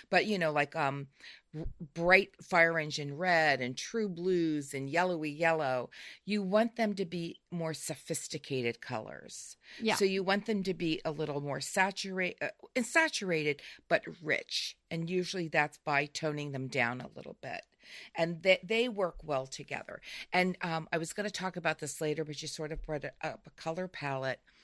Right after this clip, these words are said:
Speaker 1: I just was doing, looking online for some bold color palettes, and, oh, I did come across one I could easily live with. And it was a muslin white,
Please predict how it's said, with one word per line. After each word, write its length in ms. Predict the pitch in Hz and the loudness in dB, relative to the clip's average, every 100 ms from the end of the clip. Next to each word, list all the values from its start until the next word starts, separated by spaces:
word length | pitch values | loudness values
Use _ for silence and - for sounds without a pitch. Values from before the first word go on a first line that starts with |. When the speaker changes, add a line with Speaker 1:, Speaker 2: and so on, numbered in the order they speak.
| - - - _ | -20 -20 -20 _
Speaker 1:
I 220 | 156 175 | 2 4
just 260 | 175 185 - | 2 -2 -6
was 140 | 165 | -8
doing, 400 | - 170 156 135 - | -6 -4 -4 -6 -8
looking 300 | 160 - 160 | -10 -8 -8
online 440 | 151 147 147 147 | -6 -2 -2 -2
for 140 | 143 | -4
some 260 | 147 151 143 | -8 -8 -8
bold 260 | 139 147 147 | -4 -4 -4
color 300 | - 143 147 | -6 -4 -4
palettes, 640 | - 135 135 139 - - | -6 -4 -2 -4 -6 -8
and, 140 | 139 135 - - - - | -10 -10 -18 -20 -8 0
oh, 140 | 175 | 4
I 120 | 151 | 4
did 240 | 147 180 180 | 4 -2 -4
come 180 | 196 190 | -4 -4
across 440 | - 175 165 - | -2 0 0 -2
one 160 | 165 156 | -4 -2
I 80 | |
could 180 | 147 131 - | -4 -8 -8
easily 640 | 151 151 151 151 151 143 | -6 -2 -4 -4 -6 -6
live 320 | 139 143 147 147 | -4 -4 -4 -2
with. 280 | 127 113 - - - - - - | -2 -2 -6 -18 -18 -18 -16 -2
And 160 | 156 | -2
it 60 | 147 | 0
was 220 | 156 - - | -4 -6 -6
a 80 | 151 | -2
muslin 680 | 147 143 151 160 214 220 202 | 0 4 4 2 -2 0 0
white, 580 | 147 135 147 - - | 2 2 0 -6 -12